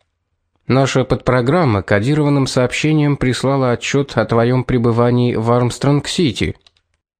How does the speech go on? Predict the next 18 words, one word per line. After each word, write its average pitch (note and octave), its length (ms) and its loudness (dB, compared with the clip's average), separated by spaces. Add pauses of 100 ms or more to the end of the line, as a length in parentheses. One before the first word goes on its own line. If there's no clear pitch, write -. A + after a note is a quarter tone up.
(720)
«Спасибо, E3 720 0
она B2 160 2
мне C#3+ 220 2
очень D#3+ 340 0
помогла. D3 600 0 (680)
Думаю, F#3+ 480 2
Звездный E3 480 0
Странник D#3 540 0
теперь C3+ 340 0
мной D#3+ 340 2
изрядно E3 420 0
недоволен». D3 760 2 (560)
«Да, C3+ 460 2
вероятно. C3 720 0 (540)
Тебе A#2 340 0
следует C#3+ 480 0
соблюдать D3+ 540 0
осторожность». A2+ 880 -2